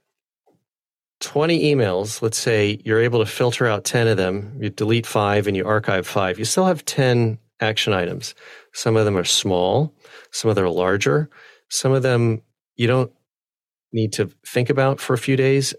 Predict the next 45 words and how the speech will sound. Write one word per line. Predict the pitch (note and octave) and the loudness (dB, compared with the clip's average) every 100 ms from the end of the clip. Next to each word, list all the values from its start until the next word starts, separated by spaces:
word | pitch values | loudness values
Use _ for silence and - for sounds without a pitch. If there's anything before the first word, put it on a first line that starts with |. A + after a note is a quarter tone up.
| - | -6
and | A2+ | -4
some | - C#3+ | 0 2
of | D3 | 4
them | A2 | 2
you | G2 | -2
can't | F#2+ - C#3+ D#3+ F#2+ - | -6 -2 2 2 -2 -6
because | A2 - F#2+ | -8 -6 -4
you | G#2+ | 0
need | A#2+ | 0
some | A2 A2+ | 0 0
other | G#2+ G#2 | 2 0
information | G2+ - G#2 A#2+ A#2 G2 | -2 -4 0 0 0 -4
before | G2 G2 G#2 | -8 -4 -2
you | G2 | -2
can | G#2 | -2
even | F#2+ | -2
start | F2+ - G#2+ | -2 0 0
working | G2+ G#2+ A#2 | 0 0 0
on | G2 F2+ | -2 -4
it. | - - | -8 -4
So | C3 | -4
it's | A#2+ | 0
this | A2 | -2
jumble | - C3 C#3 C#3+ A2+ | 0 2 2 2 2
of | G#2+ G2 - | 2 0 -2
action | A2+ A2+ - | -2 -2 -2
items. | G2+ F2+ - - - _ - - - - - - - - _ _ _ _ _ _ _ _ _ | 0 -2 -6 -12 -14 _ -20 -20 -20 -20 -20 -20 -20 -20 _ _ _ _ _ _ _ _ _
If | - C3 | -4 2
there | E3 | 2
was | D3 | 2
only, | - D#3+ F3 C#3+ | 0 2 2 2
Rob, | A#2+ D3+ F2+ - | 2 0 -2 -4
if | A#2 | -4
there | - | 0
was | B2+ A#2 | 0 0
only | C3 D3+ F#3 | 0 2 2
a | F3 | 2
place | - B2+ G2 F2 - - - | 0 0 0 -2 -8 -10 -2
where | A#2+ | 0
you | A#2+ | 2
could | A#2 A2 | 0 -4
put | - F3+ | -2 0
those | - C3+ | 2 2
action | B2+ B2 - A2+ | 2 0 0 0
items | F2+ D#2 E2+ A#2 - | 0 -4 -10 -12 -12